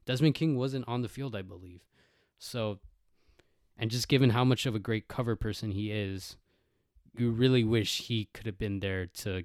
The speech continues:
kinda make a play and anything like that. So that's kind of the week that Anthony Lynn has had, and I, I root for the guy just because he is such a down-to-earth person.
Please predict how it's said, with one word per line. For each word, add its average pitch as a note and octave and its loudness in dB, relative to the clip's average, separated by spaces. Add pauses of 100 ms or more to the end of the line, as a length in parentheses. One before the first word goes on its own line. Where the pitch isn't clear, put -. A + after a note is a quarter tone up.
kinda G2+ -2
make G2 2
a G2 -6
play A2+ -2
and F#2 -6
anything F#2 -10
like F#2+ -12
that. G2 -12 (540)
So - -4
that's D#3+ -2
kind F3 -2
of D3 -2
the B2+ 2
week A#2+ -6
that - 0
Anthony A2+ -4
Lynn G2 -6
has F#2 -6
had, F#2+ -8
and G#2+ 0
I, A2 -6 (240)
I F3+ 0
root D#3+ 2
for B2+ -6
the A2+ -2
guy G#2+ 0
just G#2 -6
because A2+ -8
he A2 -6
is G#2 -6
such - -14
a G#2 -16
down-to-earth G2 -8 (340)
person. A2+ -2